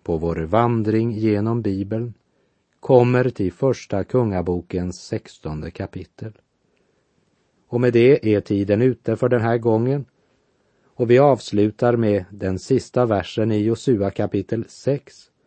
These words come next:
där Gud stadfäster att Herren var med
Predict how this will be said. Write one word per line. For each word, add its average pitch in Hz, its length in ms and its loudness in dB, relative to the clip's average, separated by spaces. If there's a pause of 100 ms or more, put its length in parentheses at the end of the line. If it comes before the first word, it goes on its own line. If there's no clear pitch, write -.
(340)
där 90 160 -4
Gud 127 480 2
stadfäster 90 1080 -6 (460)
att 87 220 -8
Herren 123 400 2
var 131 140 0
med 92 380 -2